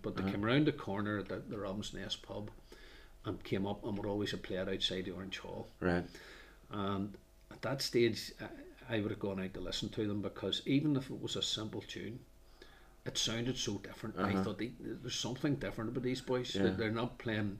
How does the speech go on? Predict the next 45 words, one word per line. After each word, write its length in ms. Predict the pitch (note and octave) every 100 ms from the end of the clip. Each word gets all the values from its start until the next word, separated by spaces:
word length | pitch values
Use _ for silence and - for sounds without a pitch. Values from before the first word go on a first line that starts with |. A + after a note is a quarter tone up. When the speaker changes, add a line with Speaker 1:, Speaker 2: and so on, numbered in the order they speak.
| - -
Speaker 1:
the 120 | G2
same 260 | - G2
flute 260 | G2 G#2+ F#2
that 100 | F#2+
I'm 140 | F2 -
playing. 220 | - G2+ G#2+ -
Speaker 2:
Sure. 220 | - F2+
Speaker 1:
There, 100 | F2+ F#2
there 100 | A2
definitely 600 | G#2+ G#2+ - G#2+ G2+ G2+
is 120 | G2
something 360 | - G2+ - G#2
different 340 | - - G#2
with 160 | A#2 -
them." 100 | A2+ - - - - - - - - - -
Um, 480 | A2+ G#2+ G#2 G2 G#2 -
and, 140 | A#2 A2
and 140 | C3 A#2
as 140 | A#2+
I 40 |
know 200 | B2+ C#3
now, 300 | A2+ G2 G#2 A#2+ A2
it 160 | G#2 G#2
was 160 | G#2 F#2+
obviously 380 | G2 G#2+ -
the 100 | G2+
blend 460 | G2 G2 G2+ G#2 G#2
of 120 | G2 G#2+
what 160 | G#2+
you 80 | A#2
were 100 | G#2
bringing 380 | F#2 G2+ G#2 F#2+
in, 240 | F#2+ G2+
your, 120 | F#2+
Speaker 2:
Yeah. 140 | F2+ F2
Speaker 1:
your 100 | -
seconds, 460 | - G2 G2+ G#2
your 80 | -
piccolos, 460 | - - G2 - -
et 80 | -
cetera, 340 | - F#2+ G2+
all 120 | F#2+
coming 260 | - - F#2+
in. 140 | G#2
So 240 | - G2